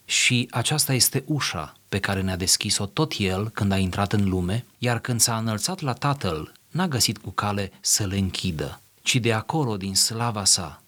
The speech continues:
tot pe aceeași cale și pe aceeași ușă coboară între oameni." De fapt, mai curând am putea spune că însuși Domnul e veșnic de față. Și acum și în tot cursul vieții noastre,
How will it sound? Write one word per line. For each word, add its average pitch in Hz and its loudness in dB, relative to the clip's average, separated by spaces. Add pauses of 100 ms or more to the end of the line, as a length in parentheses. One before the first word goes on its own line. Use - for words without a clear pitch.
(140)
tot 143 2
pe 135 -8
aceeași 117 -2
cale 107 -2 (120)
și - 0
pe 107 0
aceeași 101 0
ușă 110 0 (100)
coboară 92 0
între 90 -2
oameni." 80 -4 (140)
De 117 0
fapt, - -4
mai 131 4
curând 147 2
am 135 2
putea 135 -4
spune 165 -2 (280)
că 123 0
însuși 160 -2
Domnul 95 0 (120)
e 101 2
veșnic 95 0
de 87 -2
față. 82 -4 (160)
Și - 0
acum 143 0 (200)
și - 0
în 117 2
tot 175 -2
cursul 117 0
vieții 90 0
noastre, - -2